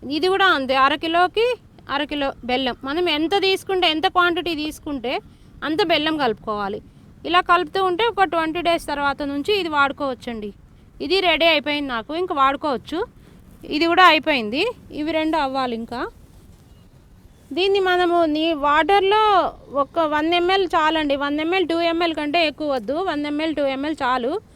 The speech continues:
దీన్ని నీళ్ళల్లో ఇలా పెట్టేసి ఒక జాలీలో పెట్టి ఇలా, ఆ, నీళ్ళల్లో అంటే అది లిక్విడ్ దాంట్లోకి దిగిపోతుంది. అప్పుడు మనం స్ప్రే చేసుకోవచ్చు, మొక్కలకి పోయొచ్చు, మొక్కలు మొదట్లో పోయొచ్చు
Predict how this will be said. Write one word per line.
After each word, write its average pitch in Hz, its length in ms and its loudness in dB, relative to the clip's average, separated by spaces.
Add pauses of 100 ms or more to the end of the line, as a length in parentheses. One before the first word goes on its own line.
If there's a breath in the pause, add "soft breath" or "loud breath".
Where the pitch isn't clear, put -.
(300 soft breath)
దీన్ని 381 280 2
నీళ్ళల్లో 359 540 2
ఇలా 320 280 2
పెట్టేసి 311 520 2
ఒక 349 140 -2
జాలీలో 302 500 -2
పెట్టి 277 380 -2 (420 soft breath)
ఇలా, 320 560 2 (300)
ఆ, 269 200 -2
నీళ్ళల్లో 349 440 2
అంటే 320 340 2
అది 330 280 4
లిక్విడ్ 294 360 -4
దాంట్లోకి 285 360 -2
దిగిపోతుంది. 269 720 -4 (380 soft breath)
అప్పుడు 294 240 -2
మనం 381 300 0
స్ప్రే 311 280 -2
చేసుకోవచ్చు, 269 680 -2
మొక్కలకి 370 400 2
పోయొచ్చు, 240 440 -2
మొక్కలు 269 360 -4
మొదట్లో 311 380 0
పోయొచ్చు 277 500 -2